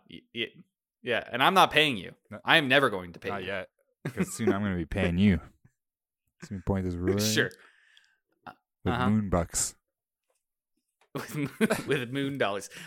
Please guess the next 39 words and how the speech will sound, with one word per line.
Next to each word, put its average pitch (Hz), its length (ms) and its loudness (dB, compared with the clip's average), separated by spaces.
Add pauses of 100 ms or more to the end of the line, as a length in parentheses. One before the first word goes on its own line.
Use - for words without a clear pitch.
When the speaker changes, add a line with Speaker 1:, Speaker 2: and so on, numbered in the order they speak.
Speaker 1:
I've 165 180 8
just 214 160 4
been, 196 320 2 (260)
<laughs> - 280 -8
I've 151 100 8
just 196 160 0
been 392 120 2
paying 170 260 4
attention 139 460 0
to 123 340 -6 (260)
all 160 260 6
this 143 200 0
nonsense, 131 600 0
and 139 240 0 (320)
fuck, 180 360 -6
man, 143 240 0
does 131 160 -4
it 131 100 -2
ever 147 240 0
just 151 160 -8
hype 120 320 -2
you 101 160 -6
up? 127 420 2 (280)
Like, 117 320 2
Speaker 2:
It's 147 180 -2
tough, 139 140 6 (100)
Speaker 1:
just - 140 0
Speaker 2:
and 139 100 0
that, 160 60 4
Speaker 1:
screaming. 156 240 2
Speaker 2:
and 160 120 0
that's 190 160 -2
why 208 140 4
it's 165 140 0
like 143 160 0
a 113 60 4
lot 127 200 8
of 139 60 -4
my 117 340 2